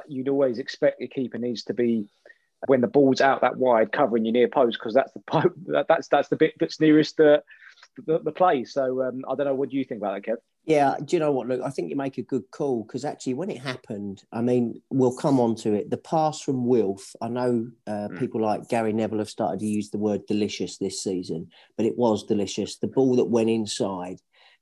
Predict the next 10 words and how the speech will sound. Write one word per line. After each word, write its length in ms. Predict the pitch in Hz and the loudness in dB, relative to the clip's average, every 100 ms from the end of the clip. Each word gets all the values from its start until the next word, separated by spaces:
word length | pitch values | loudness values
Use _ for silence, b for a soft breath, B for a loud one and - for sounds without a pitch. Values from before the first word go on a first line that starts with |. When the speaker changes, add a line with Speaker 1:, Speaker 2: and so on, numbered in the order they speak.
| _ - | _ 0
Speaker 2:
P 140 | 160 | 2
V 140 | 147 | 4
A 180 | 143 123 | 2 0
whips 380 | 113 123 123 - | 0 0 -2 -6
in 120 | 120 | -4
the 80 | 113 | -6
cross, 380 | - 131 110 - | -6 -6 -6 -8
which 180 | 117 123 | -8 -4
is 120 | 113 | -4
amazing. 580 | 113 120 120 104 95 | -2 0 -2 -2 -6